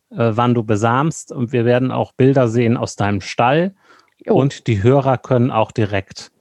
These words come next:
Speaker 1: Fragen stellen. Ja.
Speaker 2: Genau, richtig.
Speaker 1: Also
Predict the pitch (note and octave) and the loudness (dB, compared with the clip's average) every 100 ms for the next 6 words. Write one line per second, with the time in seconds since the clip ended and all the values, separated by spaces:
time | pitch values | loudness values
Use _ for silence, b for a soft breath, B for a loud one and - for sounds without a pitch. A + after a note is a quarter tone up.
0 | _ _ - A2 G#2 G#2 F#2 - E2 D#2+ | _ _ -8 -2 0 0 -4 -10 -14 -16
1 | - _ _ _ _ _ _ _ - A#2+ | -20 _ _ _ _ _ _ _ -8 -8
2 | - _ _ _ _ _ - B3+ A#3 E3 | -8 _ _ _ _ _ -4 2 4 2
3 | D#3+ B B B - G3+ A#2+ A#2 | 0 B B B -2 0 0 0